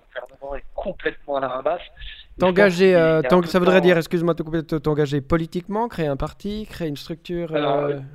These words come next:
Speaker 2: alternative ?
Speaker 1: j'ai pas besoin de créer un parti parce qu'il y a déjà un parti dans lequel je crois, qui est, qui est l'U P R, dans lequel je français. Euh, Charles-Henri Gallois est en politique, lui, euh, et il est très, très bien. Euh,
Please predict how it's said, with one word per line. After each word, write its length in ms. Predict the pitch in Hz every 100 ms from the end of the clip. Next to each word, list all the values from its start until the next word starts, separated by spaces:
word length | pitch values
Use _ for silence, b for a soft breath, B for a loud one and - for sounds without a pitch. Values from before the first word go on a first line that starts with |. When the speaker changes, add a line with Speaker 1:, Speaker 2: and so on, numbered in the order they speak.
| - 147
Speaker 2:
alternative ? 420 | 139 151 147 226
Speaker 1:
j'ai 100 | 185
pas 60 | 190
besoin 180 | 202
de 80 | 196
créer 180 | - 175
un 80 | 160
parti 320 | 151 - 175
parce 140 | 151 -
qu'il 180 | 147
y 40 | 135
a 40 |
déjà 320 | 139 143 151
un 40 | 139
parti 360 | 135 - 147 -
dans 80 | 123 120
lequel 180 | 143 -
je 140 | -
crois, 240 | - 139 131
qui 140 | 120
est, 80 | _
qui 120 | 131
est 20 |
l'U 140 | 127 -
P 180 | 147 135
R, 80 | 123
dans 60 | 120
lequel 180 | - 123
je 60 |
français. 360 | 143 - 175 185 B B B B -
Euh, 580 | 139 139 139 139 135 131 - - -
Charles-Henri 360 | 160 156 156
Gallois 480 | 147 156 160 156 143 165
est 140 | 160
en 60 | 139
politique, 520 | - - - 190 -
lui, 140 | - 208 220 - 139
euh, 120 | 135
et 140 | 135 135 -
il 60 | 131
est 160 | 127
très, 140 | - 170
très 160 | 139
bien. 200 | - 147 196
Euh, 160 | 185